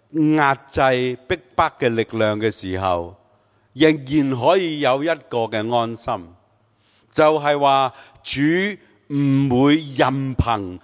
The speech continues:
呢一個嘅惡嘅勢力嚟到為所欲為。即使乍看之下好似係為所欲為，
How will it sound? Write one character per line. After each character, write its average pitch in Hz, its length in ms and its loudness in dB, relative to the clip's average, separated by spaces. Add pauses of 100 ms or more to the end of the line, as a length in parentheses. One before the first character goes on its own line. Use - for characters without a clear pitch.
(180)
呢 135 120 -4
一 190 120 0 (260)
個 131 220 4
嘅 120 320 -2 (180)
惡 123 340 0
嘅 123 140 -2
勢 113 320 -2
力 104 200 -4 (420)
嚟 120 180 2
到 135 140 4
為 110 480 0
所 120 260 -4
欲 139 80 -6
為。 95 500 -6 (720)
即 - 200 0
使 220 260 -10
乍 180 340 0
看 170 320 -2
之 208 220 -8
下 143 340 0
好 180 580 2
似 - 180 -14
係 131 260 0
為 104 260 0
所 135 220 -2
欲 160 100 -4
為， 98 400 -4